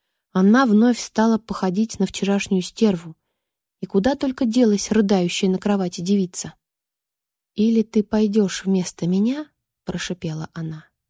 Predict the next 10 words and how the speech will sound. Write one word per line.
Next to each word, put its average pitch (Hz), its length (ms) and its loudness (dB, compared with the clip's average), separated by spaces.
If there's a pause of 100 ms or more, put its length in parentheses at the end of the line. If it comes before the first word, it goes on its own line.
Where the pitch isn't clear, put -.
(600)
«или 220 220 2
я 208 200 2
расскажу 214 440 0
всем, 220 600 -2
что - 280 -8
у 165 40 -4
тебя 175 300 -4
в - 100 -10
чемодане 180 540 -2
фея. 175 480 -4